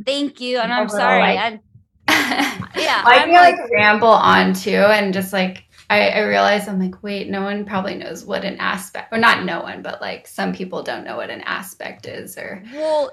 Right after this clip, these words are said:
Speaker 2: how
Speaker 1: I
Speaker 2: a
Speaker 1: don't
Speaker 2: chart
Speaker 1: know
Speaker 2: works.
Speaker 1: any, I, I don't know anything. I basically, like, until a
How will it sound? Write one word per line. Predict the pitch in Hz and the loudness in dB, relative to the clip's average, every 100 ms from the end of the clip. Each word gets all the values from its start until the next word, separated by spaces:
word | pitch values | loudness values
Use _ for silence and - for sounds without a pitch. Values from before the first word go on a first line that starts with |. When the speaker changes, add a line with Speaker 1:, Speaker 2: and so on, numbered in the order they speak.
| - | -2
Speaker 2:
how | 269 190 | 2 4
Speaker 1:
I | |
Speaker 2:
a | |
Speaker 1:
don't | 170 165 | 2 0
Speaker 2:
chart | 185 220 | 0 0
Speaker 1:
know | 247 | -2
Speaker 2:
works. | 202 - - _ - | -4 -6 -10 _ -6
Speaker 1:
any, | 254 262 247 - | -4 -4 -6 -4
I, | 269 294 302 - | -2 0 -2 -2
I | 262 | -2
don't | 302 285 | 0 -2
know | 247 | -2
anything. | 220 247 226 202 | -4 -6 -8 -6
I | 247 | -4
basically, | 220 254 247 262 254 254 247 | -4 -6 -6 -10 -12 -10 -8
like, | 240 214 190 190 | -6 -6 -6 -8
until | 214 220 214 233 226 | -10 -12 -10 -8 -6
a | 214 | -6